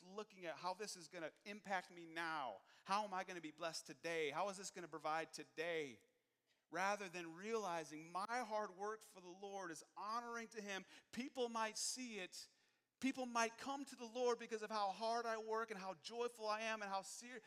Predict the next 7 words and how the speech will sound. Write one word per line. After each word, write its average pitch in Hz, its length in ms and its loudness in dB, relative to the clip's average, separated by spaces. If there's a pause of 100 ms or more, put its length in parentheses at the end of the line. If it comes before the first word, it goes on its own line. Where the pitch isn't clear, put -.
sincere 240 500 -2
I 220 160 6 (160)
am, 214 80 2 (220)
that 220 180 8
it 269 240 0
may 214 320 8 (100)
affect - 680 -2